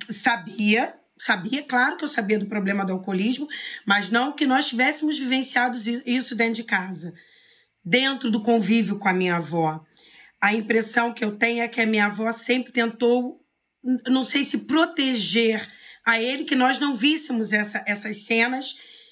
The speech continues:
pra não ter um, um, um, um julgamento, alguma coisa, ou se ela nos protegia, ou, ou, ou, ou pro-, nos protegia ao mesmo tempo. Quando eu vi essa cena do Mané, inclusive, em que ele assume que ele realmente tentou agredir a Elza,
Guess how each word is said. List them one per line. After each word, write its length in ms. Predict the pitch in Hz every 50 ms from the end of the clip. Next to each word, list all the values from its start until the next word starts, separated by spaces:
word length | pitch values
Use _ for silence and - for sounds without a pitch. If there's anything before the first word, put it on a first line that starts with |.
| _ _ _ _ _ _ _ _ _ _ -
pra 140 | 233 240 233
não 160 | 240 247 226
ter 140 | 208 254 240
um, 180 | 240 240 254 -
um, 180 | 226 233 226 -
um, 300 | 226 220 226 - 240 233
um 40 | 233
julgamento, 760 | 180 202 214 214 202 190 190 196 214 240 254 262 254 - 247
alguma 320 | 226 214 214 214 208 208
coisa, 280 | 208 240 254 254 294 294 -
ou 220 | 302 320 359 392
se 240 | 392 - - 311 294
ela 320 | 294 311 330 330 330 - -
nos 460 | 285 294 302 311 339 359 427 440 -
protegia, 800 | - - 349 349 349 - 330 311 254 214 196 269 277 277 269 247
ou, 60 | 262
ou, 380 | 247 - 262 240 - 285 294 - -
ou, 180 | 285 285 - -
ou 80 | 269 -
pro-, 200 | - 294 254 254
nos 180 | 277 320 302
protegia 720 | - - 330 339 349 339 302 254 311 330 339 320 254 226 - - - - - - - - -
ao 120 | 233 240
mesmo 280 | 240 233 233 190 220 214
tempo. 300 | - 220 185 180 - -
Quando 280 | - 285 320 370 427 453
eu 80 | 440 330
vi 180 | 233 277 277
essa 220 | 269 254 - 262 254
cena 340 | - - - 277 311 330
do 120 | 330 302 277
Mané, 480 | 262 247 233 226 214 208 208 208 - - - - - - - - - _ -
inclusive, 600 | 247 262 - - 285 277 233 170 240 254 220 247
em 60 | 226
que 100 | - 269
ele 120 | 254 254
assume 600 | 269 262 - - - 285 294 294 269 240 208 208
que 140 | 202 - 233
ele 120 | 220 220
realmente 460 | 220 220 240 247 240 247 262 254 - -
tentou 260 | 254 233 233 - 262
agredir 460 | 285 262 302 294 277 - - 294 294
a 140 | 294 285 254
Elza, 240 | 254 269 262 240